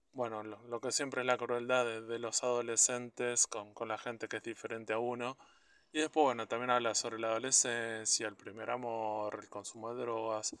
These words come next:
Es bastante interesante la novela, la novela gráfica.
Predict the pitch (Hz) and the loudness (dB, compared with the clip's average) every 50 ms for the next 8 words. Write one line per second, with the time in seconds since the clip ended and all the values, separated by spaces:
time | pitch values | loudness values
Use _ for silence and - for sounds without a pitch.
0 | - _ _ _ _ _ _ - 120 110 113 110 - 123 117 113 123 120 113 113 | -16 _ _ _ _ _ _ -10 -6 -6 -6 -4 -4 -4 -4 -4 -6 -4 -4 -2
1 | 110 110 107 - - 120 117 113 - 110 104 104 101 101 101 107 _ _ _ _ | -2 2 2 2 2 2 -2 -4 -4 -4 -4 -4 -6 -10 -12 -18 _ _ _ _
2 | 131 117 110 107 107 107 107 107 110 104 101 104 101 _ _ _ _ - _ _ | -8 -6 -4 -4 -2 -2 -2 -2 -2 -2 -4 -10 -14 _ _ _ _ -20 _ _
3 | _ _ 151 120 117 113 113 113 117 117 117 113 113 113 107 107 - - 104 - | _ _ -6 -4 -4 -2 -2 -2 -2 0 2 2 2 2 0 -2 -2 -8 -14 -14
4 | 104 101 | -14 -12